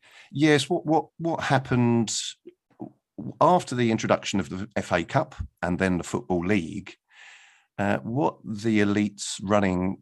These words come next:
British sport more generally, and not just cricket, learnt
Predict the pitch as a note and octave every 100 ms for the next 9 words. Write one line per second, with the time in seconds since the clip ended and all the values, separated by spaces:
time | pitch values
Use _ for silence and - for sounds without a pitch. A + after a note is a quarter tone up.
0 | _ B2+ A#2+ G#2+ - B2+ A2+ G2 G#2 G2+
1 | C#3 G#2+ D2+ E2 G#2 C3 - G#2 - -
2 | C3+ C3+ E2+ - _ _ - - G2 C3
3 | C3 D2+ - -